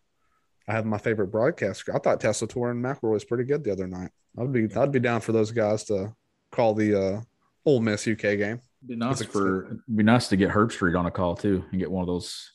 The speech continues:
Speaker 2: those big time games on Saturday
Speaker 1: Yeah,
Speaker 2: night.
Speaker 1: you know, the Georgia game, if it means something, it's gonna get the, uh, C B S slot. And I'm kinda thinking, like, the other game I was thinking, like,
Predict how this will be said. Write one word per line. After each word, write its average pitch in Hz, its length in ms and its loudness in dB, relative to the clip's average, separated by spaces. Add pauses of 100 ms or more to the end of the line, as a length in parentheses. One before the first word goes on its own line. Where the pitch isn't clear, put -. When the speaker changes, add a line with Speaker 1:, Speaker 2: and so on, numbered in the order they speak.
(140)
Speaker 2:
those 95 160 -2
big 95 240 2
time 87 200 4
games 87 300 0
on 87 100 -2
Saturday 95 300 2
Speaker 1:
Yeah, 214 220 6
Speaker 2:
night. 185 120 4
Speaker 1:
you 180 60 4
know, 226 160 4
the 202 220 4
Georgia 143 340 2
game, 123 220 0
if 120 140 -4
it 120 120 -6
means 117 300 -6
something, 110 280 -4
it's 107 140 -6
gonna 110 220 -4
get 98 240 -4
the, 101 240 -2
uh, 95 100 2
C 110 220 -2
B 98 160 -2
S 95 160 -2
slot. 92 520 -4
And 113 120 -4
I'm 117 100 -4
kinda 269 320 2
thinking, 113 380 -2
like, 104 260 -2
the 127 80 0
other 165 160 2
game 139 220 0
I 113 60 -2
was 107 180 -6
thinking, 110 320 -6
like, 98 180 -8